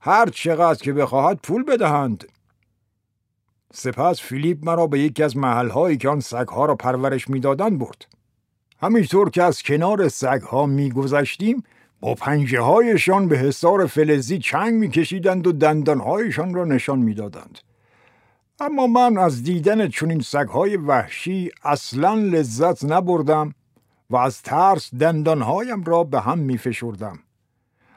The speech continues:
اگرچه واضح بود که خود فیلیپ هم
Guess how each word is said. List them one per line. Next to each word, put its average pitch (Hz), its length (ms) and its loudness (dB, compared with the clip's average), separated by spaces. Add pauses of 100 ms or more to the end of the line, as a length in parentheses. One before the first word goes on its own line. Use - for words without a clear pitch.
اگرچه 233 420 2
واضح 226 560 6
بود 170 220 -2
که 165 140 0
خود 214 440 4
فیلیپ 185 540 -4
هم 147 340 -2